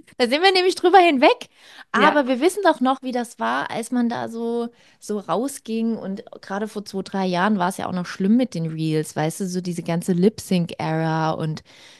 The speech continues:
Speaker 1: das war ja manchmal schon so ein bisschen gaga, <laughs> weißt du? Ähm, genau, deswegen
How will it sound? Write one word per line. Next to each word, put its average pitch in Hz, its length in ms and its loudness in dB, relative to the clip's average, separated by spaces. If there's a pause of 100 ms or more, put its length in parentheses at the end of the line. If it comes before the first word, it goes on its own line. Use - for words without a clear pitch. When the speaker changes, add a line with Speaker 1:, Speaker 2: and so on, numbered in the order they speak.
Speaker 1:
das - 200 -8
war 139 120 0
ja 165 140 4
manchmal 160 340 -2
schon 165 260 -2
so 190 60 -2
ein 160 80 -2
bisschen 127 520 -8 (140)
gaga, 123 500 -8
<laughs> 170 40 -16
weißt - 280 -4 (100)
du? 254 120 6 (560)
Ähm, 156 520 -2 (280)
genau, 185 220 2
deswegen 170 500 -4